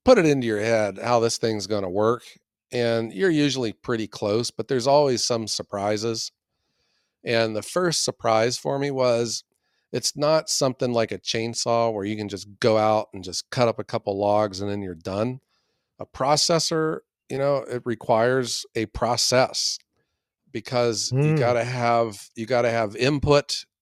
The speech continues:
Speaker 1: and you got output. <laughs> And that output
Speaker 2: Mm-hmm.
Speaker 1: is a lot.
Speaker 2: <laughs>
Speaker 1: And y-, you know, it's gotta go somewhere and you gotta get it stacked.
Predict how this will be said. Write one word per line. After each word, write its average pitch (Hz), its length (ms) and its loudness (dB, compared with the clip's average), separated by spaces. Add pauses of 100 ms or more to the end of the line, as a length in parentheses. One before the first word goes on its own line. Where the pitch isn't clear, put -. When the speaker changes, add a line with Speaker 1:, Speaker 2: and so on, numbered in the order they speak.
(120)
Speaker 1:
and 110 120 -6
you 113 60 -4
got 110 220 0
output. 139 600 -2 (640)
<laughs> - 560 -8 (420)
And 113 160 -2
that 123 160 2
output 131 480 6
Speaker 2:
Mm-hmm. 151 80 2
Speaker 1:
is 101 120 -4
a 90 60 -8
lot. 98 520 -2 (380)
Speaker 2:
<laughs> 185 60 0
Speaker 1:
And 113 520 4 (220)
y-, 127 460 -4 (720)
you 131 140 -2
know, 120 80 2
it's 127 200 -2
gotta 120 260 2
go 113 160 0
somewhere 135 800 2
and 107 420 -2
you 107 100 -8
gotta 110 220 -2
get 101 180 -4
it 95 120 -12
stacked. - 720 -4